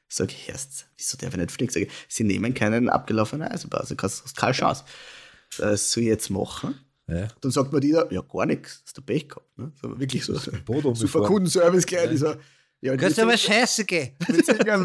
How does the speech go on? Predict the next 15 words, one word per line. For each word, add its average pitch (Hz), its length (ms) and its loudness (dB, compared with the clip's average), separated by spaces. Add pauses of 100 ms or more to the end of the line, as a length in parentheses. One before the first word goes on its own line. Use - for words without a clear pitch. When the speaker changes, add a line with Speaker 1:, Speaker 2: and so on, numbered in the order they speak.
(100)
Speaker 1:
Lösung 370 320 0
geben?“ 135 260 0
Ne? 139 80 -2
Speaker 2:
Ja. 123 340 -2
Speaker 1:
Also, 127 220 -8 (320)
„Na, 92 180 -10
da 190 80 -8
gibt's - 280 -4
nichts, 135 160 -2
hast 117 140 -4
du 127 40 -12
Pech 175 160 -4
gehabt.“ - 220 -8 (260)
Weißt - 180 -10
du, - 40 -16